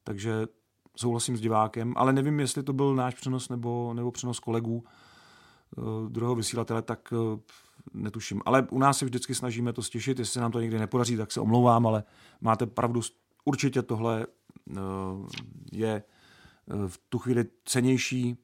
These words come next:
eh, zvukový důkaz než cokoliv jiného, co v tu chvíli můžeme říct my.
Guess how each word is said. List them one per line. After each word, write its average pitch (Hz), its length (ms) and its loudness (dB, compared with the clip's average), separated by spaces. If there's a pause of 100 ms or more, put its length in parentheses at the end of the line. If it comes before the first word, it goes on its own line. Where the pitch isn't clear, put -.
(140)
eh, 107 300 -4
zvukový 113 640 -2 (1300)
důkaz 135 480 4
než 113 140 -4
cokoliv 117 360 -2
jiného, 107 280 0
co 101 140 -8
v - 60 -18
tu 110 80 -6
chvíli 110 180 -4
můžeme 98 280 -2
říct 95 220 -10
my. 85 180 -6